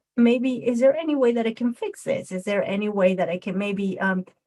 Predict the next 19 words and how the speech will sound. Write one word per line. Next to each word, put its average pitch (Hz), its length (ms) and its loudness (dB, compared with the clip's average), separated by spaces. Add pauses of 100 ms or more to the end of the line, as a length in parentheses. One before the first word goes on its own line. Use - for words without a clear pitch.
maybe 214 340 -6
help 254 340 0
everybody? 247 580 0
Maybe, 202 320 -4
maybe 208 220 -4
tell 226 360 -2
them 262 320 0
that, 214 260 -2
you 214 160 -4
know, 208 140 -4
wasn't 208 300 -4
my 185 60 -4
intention. 240 640 -4
How 311 160 -2
can 320 160 -8
I 269 100 -2
fix - 320 -8
this? - 220 -12
How, 226 280 -4